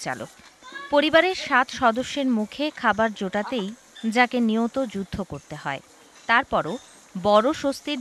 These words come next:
জায়গা, মাথার উপর একটি স্থায়ী ছাদ পেয়েছেন তিনি। পেয়েছেন নিজের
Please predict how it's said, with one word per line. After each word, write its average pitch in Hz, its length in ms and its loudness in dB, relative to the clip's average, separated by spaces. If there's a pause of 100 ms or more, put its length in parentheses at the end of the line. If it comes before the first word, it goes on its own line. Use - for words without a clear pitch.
জায়গা, 226 280 0 (480)
মাথার 262 380 2
উপর 302 180 -2 (400)
একটি - 220 -8 (120)
স্থায়ী 170 360 -4 (160)
ছাদ 214 260 -2 (120)
পেয়েছেন 131 340 -8 (100)
তিনি। 127 200 -10 (520)
পেয়েছেন 180 420 0 (540)
নিজের 220 280 2